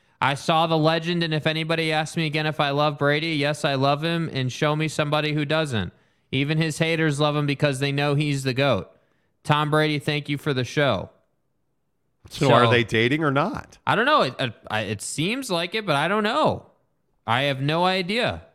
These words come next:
Speaker 1: I, I, I think there's a lot of, there, it's not <laughs> confirmed, but there's speculation now.
Speaker 2: This is a rebound.
Speaker 1: Yeah.
Speaker 2: Come on, what did Tom Brady do here? Guys, come on. Come on.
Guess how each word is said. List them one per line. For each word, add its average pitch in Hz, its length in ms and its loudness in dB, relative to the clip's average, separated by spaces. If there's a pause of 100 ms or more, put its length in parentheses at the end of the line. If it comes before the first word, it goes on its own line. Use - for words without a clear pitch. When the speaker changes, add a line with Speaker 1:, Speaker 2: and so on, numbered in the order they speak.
(480)
Speaker 1:
I, 127 320 -2
I, 139 360 0
I 143 40 -2
think 175 180 -4
there's 160 160 -2
a 160 60 2
lot 170 160 2
of, 147 160 -4
there, 160 160 0
it's 156 220 -2
not 175 260 2
<laughs> - 40 -14
confirmed, 156 840 -2 (340)
but 151 140 -2
there's 160 160 -2
speculation 175 840 0
now. 87 280 0 (120)
Speaker 2:
This 208 180 4
is 147 140 0
a 120 40 4
rebound. 87 420 -2 (280)
Speaker 1:
Yeah. 175 240 -2 (160)
Speaker 2:
Come 240 140 0
on, 202 240 6
what 302 140 10
did 311 180 6
Tom 233 240 10
Brady 208 260 6
do 160 220 0
here? 123 140 0
Guys, 233 500 8
come 220 160 2
on. 131 260 2 (320)
Come 208 160 2
on. 135 240 2